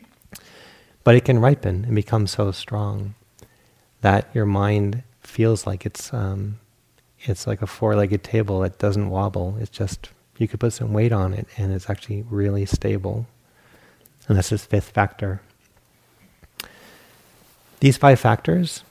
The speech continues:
um, I'm calling them the factors that lead to samadhi or concentration. In our tradition, they're called jhana factors. So I'm gonna introduce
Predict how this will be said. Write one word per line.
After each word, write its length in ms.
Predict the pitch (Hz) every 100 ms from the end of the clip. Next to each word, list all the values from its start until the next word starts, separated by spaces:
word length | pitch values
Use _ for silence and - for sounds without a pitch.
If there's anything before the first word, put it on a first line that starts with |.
| -
um, 500 | 110 107 104 104 127
I'm 100 | 110
calling 280 | - 110 110
them 380 | 107 104 104 113
the 140 | 104
factors 380 | - 104 107 -
that 120 | 101
lead 220 | 101 98
to 80 | -
samadhi 560 | - 104 95 95 101 98
or 60 |
concentration. 920 | - 107 - 110 - 104 104 95 98 - _ _ _ _ _ _ _ - - _ - _ _ _ _ _ _ - _ _ _ _ _ _
In 100 | 131
our 120 | 147
tradition, 280 | - 160 143
they're 100 | 120
called 440 | - 123 117 104
jhana 360 | 101 117 120 104
factors. 640 | - 104 - 110 117 - - _ _ _ _ _ _ _ _ _ _ _ _ -
So 60 |
I'm 80 | 107
gonna 120 | 107
introduce 380 | 107 101 110 -